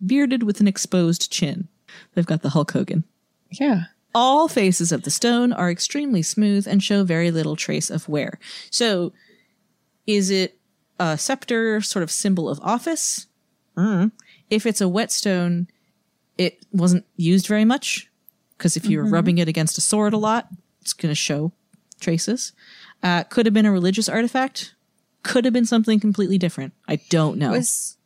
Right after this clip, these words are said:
Speaker 2: the suggestion that it was a whetstone because it's made out of the type of stone that's used in whetstones?
Speaker 1: Yes.
Speaker 2: Okay.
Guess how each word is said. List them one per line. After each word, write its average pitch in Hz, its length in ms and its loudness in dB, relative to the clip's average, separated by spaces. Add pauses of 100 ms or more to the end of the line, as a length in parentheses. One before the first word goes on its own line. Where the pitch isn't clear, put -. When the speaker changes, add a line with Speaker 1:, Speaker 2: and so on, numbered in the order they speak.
Speaker 2:
the 220 180 2
suggestion 254 520 0
that 240 120 4
it 220 40 2
was 208 120 0
a 214 60 4
whetstone 190 480 0
because 185 240 2
it's 170 160 -4
made 165 180 2
out 160 160 2
of 156 100 2
the 156 120 2
type 160 240 -2
of 165 100 -2
stone 160 260 -2
that's 156 200 -4
used 160 320 2
in 170 100 4
whetstones? 226 720 -2
Speaker 1:
Yes. - 360 -2 (640)
Speaker 2:
Okay. - 320 -4